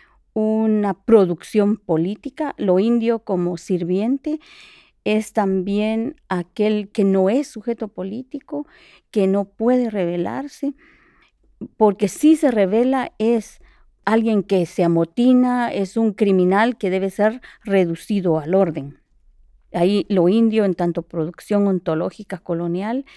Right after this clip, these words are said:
es eso, es sirviente y debe ser obediente, debe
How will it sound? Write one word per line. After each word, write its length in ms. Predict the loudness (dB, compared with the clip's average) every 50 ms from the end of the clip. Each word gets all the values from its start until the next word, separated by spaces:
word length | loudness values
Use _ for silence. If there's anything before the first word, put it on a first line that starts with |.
| -20 -20 -20 _ _
es 180 | -2 -2 0 2
eso, 280 | 0 -2 0 -2 -2 0
es 140 | 0 -2
sirviente 840 | -2 -2 -2 -2 0 0 0 0 0 -2 -4 -6 -8 -8 -8 -8 -10 -16 _ -6
y 260 | -6 -4 -4 -6 -10 _ _ _
debe 360 | -4 2 2 4 4 2 0
ser 220 | -2 -2 0 0 0
obediente, 680 | -2 -2 -6 -8 -8 -8 -10 -10 -12 -16 _ -20 -18 -6
debe 380 | -4 -2 0 0 0 -2 -4